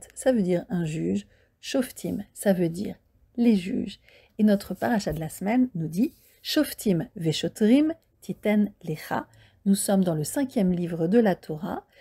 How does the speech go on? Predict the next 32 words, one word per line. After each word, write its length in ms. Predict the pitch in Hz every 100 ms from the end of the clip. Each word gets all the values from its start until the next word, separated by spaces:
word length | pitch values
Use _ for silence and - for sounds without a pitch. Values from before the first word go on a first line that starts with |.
| - _
qui 80 | -
s'appelle 400 | - 147 143 160
le 80 | 226
Deutéronome, 840 | 220 202 185 165 156 165 208 262 - _ _ _
ou 140 | 196
Dvarim. 640 | 165 160 160 156 165 240 370 _ _ -
Nous 80 |
sommes 320 | 180 - 233 -
à 100 | 170
la 140 | 156
cinquième 540 | 151 - 269 247 202 175
lecture, 640 | 156 151 - - 180 285 392 - - - - -
euh, 140 | 175
qui 160 | 175 208
s'appelle 320 | - 165 -
donc 180 | - 180
Shoftim, 560 | - 240 - - 247 - -
et 80 | 233
on 80 | 190
nous 140 | 156
dit « 300 | 160 165 190 - _ _ _
Des 500 | 240 180 220 214 202
juges 540 | 175 185 240 233 170 190 -
et 100 | 202
des 200 | 165 165
policiers, 720 | - 254 196 185 - 226 233
tu 200 | - -
te 160 | -
donneras ». 580 | 185 160 190 190 170 190 - _
Et 160 | 208 233
Rashi 300 | 294 294 254
note, 440 | 254 302 - -